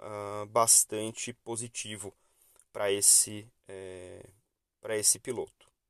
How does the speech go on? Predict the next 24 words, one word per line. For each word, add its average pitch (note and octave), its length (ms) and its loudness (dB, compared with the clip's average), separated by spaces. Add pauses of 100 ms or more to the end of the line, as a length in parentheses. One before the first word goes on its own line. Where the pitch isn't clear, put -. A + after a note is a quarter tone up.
(120)
né? G#2 180 -20 (720)
Então, B2+ 600 0
é, A#2+ 400 6
eu, A#2 320 8
eu A2+ 680 2 (460)
acho A2+ 340 -8 (140)
que G#2+ 200 -20 (1160)
se - 280 4
a A2+ 60 4
gente A#2+ 320 0
tá B2 100 6
vendo A#2 280 0
um A#2 100 -2
movimento A2+ 500 -2
interessante A#2 720 2
em A2+ 180 -8
relação A2 680 2 (400)
ao G2+ 160 -16
nosso G#2+ 440 2
próprio A2+ 420 -2
Banco A2+ 260 -4
Central, A2 400 0
como G2+ 240 -12
eu G#2 160 -6